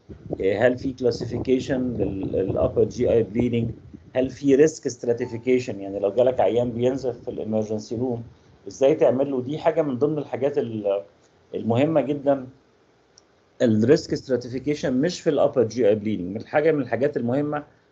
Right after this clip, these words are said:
في كل الديزيزز. يعني حتى لو جالك عيان suspected to have covid nineteen infection لازم تعمل له ris-، assessment and risk stratification. مين asymptomatic؟ مين عنده mild case؟ مين عنده moderate case؟ مين severe case؟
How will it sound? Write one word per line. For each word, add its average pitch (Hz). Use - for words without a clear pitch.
في 117
كل 175
الديزيزز. 113
يعني 98
حتى 160
لو 131
جالك 147
عيان 139
suspected 147
to 117
have 127
covid 135
nineteen 113
infection 98
لازم 185
تعمل 165
له 147
ris-، 156
assessment 139
and 113
risk 123
stratification. 107
مين 151
asymptomatic؟ 123
مين 139
عنده 143
mild 117
case؟ 95
مين 143
عنده 135
moderate 113
case؟ 92
مين 135
severe 131
case؟ -